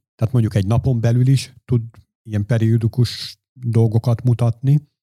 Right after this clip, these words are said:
hogy hétfőn úgy használják, mint ahogy hétfőnként szokták használni az alkalmazást. Így hetente is tud ilyen peri-, periódikus lenni, vagy lá-, látszik rajta, hogy mikor van hétköznap, mikor van hétvége.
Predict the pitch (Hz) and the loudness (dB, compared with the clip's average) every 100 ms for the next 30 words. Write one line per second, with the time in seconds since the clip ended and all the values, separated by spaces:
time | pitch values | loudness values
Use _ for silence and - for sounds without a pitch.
0 | _ 101 107 123 - 127 123 110 117 107 | _ -6 0 -2 0 0 2 2 0 -2
1 | 117 110 110 107 117 113 117 117 104 110 | 0 2 2 2 0 2 0 0 0 -2
2 | 98 107 98 - 101 101 90 104 95 - | -2 -2 -4 -4 -4 -6 -6 -6 -6 -4
3 | 98 98 101 101 - 113 117 135 135 - | -2 -2 -2 -4 -2 -2 0 0 0 -4
4 | _ _ 117 - 113 120 120 - 131 135 | _ _ -20 -4 -2 0 -2 -2 -2 -2
5 | - _ - 113 127 113 117 120 117 113 | -6 _ -12 -4 -2 2 2 2 -2 -8
6 | _ _ 110 110 110 113 - _ - 107 | _ _ 0 2 2 0 -4 _ -2 2
7 | 113 110 107 107 117 - - 113 113 131 | 2 2 0 0 -2 -2 0 2 4 2
8 | 143 - _ _ 113 117 120 113 - 120 | 2 -2 _ _ -2 -2 -2 -2 -2 -2
9 | 110 104 110 104 - 101 92 82 101 - | 0 0 0 0 0 0 0 0 -2 0
10 | 104 98 113 104 101 92 87 87 107 113 | 0 0 -2 -2 -2 -2 -2 0 -2 0
11 | 113 110 123 | 0 2 0